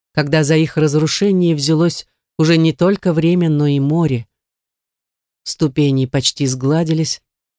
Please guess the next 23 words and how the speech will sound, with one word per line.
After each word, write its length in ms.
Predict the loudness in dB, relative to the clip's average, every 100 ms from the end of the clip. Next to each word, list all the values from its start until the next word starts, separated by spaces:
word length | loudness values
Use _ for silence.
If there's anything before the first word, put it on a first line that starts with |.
| _ _ _ 0
но 160 | 2
даже 300 | 2 2 2
сила 380 | 0 0 2 2
катастрофы 760 | 0 -2 -2 -2 -2 -2 0
не 140 | 2 2
могла 580 | 2 0 0 0 -2 -4
сравнять 580 | -4 0 0 2 0 0
их 180 | 0 0
с 40 |
землей, 600 | 0 2 2 2 2 -2 _ _ _ _ _ _
и 80 | 0
ощущение 720 | 0 -2 -2 0 2 4 2
величия 560 | 2 0 0 0 0 0
этих 260 | -2 -6
памятников 680 | -2 0 0 -2 -4 -4 -6
стало 420 | -4 -2 -2 -2 -4 _ _ 0
лишь 280 | 2 2 0
сильней. 680 | 2 2 2 0 -4 -8 _ _ _ _ _ _ _ _ _ _ _
Лаки 400 | -2 0 -2 -4
так 200 | -6 -2
вообще 460 | -2 -2 -2 0 0
дышать 440 | 0 -2 -2 -2
перестала. 640 | -2 -2 -4 -4 -4 -6